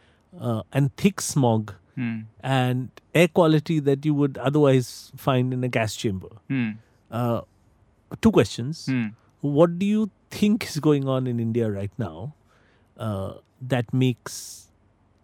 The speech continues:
Speaker 1: like, the civic infrastructure so good? And second, why is it that in India we're in a perpetual state of building? Like, when we were kids, we were told, "These roads will finish and it'll be done."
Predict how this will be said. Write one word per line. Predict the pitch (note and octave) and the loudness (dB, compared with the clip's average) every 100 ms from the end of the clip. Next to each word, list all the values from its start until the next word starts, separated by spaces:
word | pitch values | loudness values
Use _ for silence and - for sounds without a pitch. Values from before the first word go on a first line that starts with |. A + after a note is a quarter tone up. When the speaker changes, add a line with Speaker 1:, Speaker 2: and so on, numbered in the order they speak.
| _ - | _ -4
Speaker 1:
like, | C3+ A#2+ | -4 -2
the | |
civic | C3 - C#3+ C#3 | -4 0 -2 0
infrastructure | C3 B2+ - A#2+ - A2+ | -2 -4 -4 -6 -2 -4
so | - C#3 | 0 -2
good? | G#2+ G2+ - - _ _ | -2 -8 -10 -20 _ _
And | B2+ C3 B2+ C3 C#3 - _ _ - | 2 2 2 0 -4 -12 _ _ -14
second, | - F#3 D#3+ F3 C3+ B2 - _ _ _ _ _ _ _ | -2 0 2 2 2 0 -6 _ _ _ _ _ _ _
why | C#3+ C#3 G3+ | -2 2 4
is | B3 | 4
it | C4 | 2
that | A3+ G#3 | 2 4
in | F3+ | 4
India | D#3 E3 | 4 2
we're | E3 E3 | 2 2
in | E3 | 2
a | E3+ | -2
perpetual | - D#3 - D3+ - F#3+ | -2 -2 0 0 2 0
state | - F3 D3 | 0 -2 -2
of | D3+ | 0
building? | B2+ A2 F#2 - - _ _ _ _ _ | 0 0 -4 -10 -20 _ _ _ _ _
Like, | D#3 D#3 | -2 4
when | F3 | 4
we | G3 | 6
were | F#3+ | 4
kids, | - G#3 E3+ | 4 0 4
we | |
were | F3+ | 4
told, | D#3 E3+ D#3 D3+ - | 4 4 4 0 -10
"These | D3 D3+ D#3 | -4 0 2
roads | D3+ D3+ D3 | 2 2 0
will | |
finish | C3+ D3 C#3+ - | -2 -2 -2 -2
and | C3+ | -2
it'll | B2+ B2+ | -2 -2
be | B2 | -2
done." | G2+ D2 | -4 -10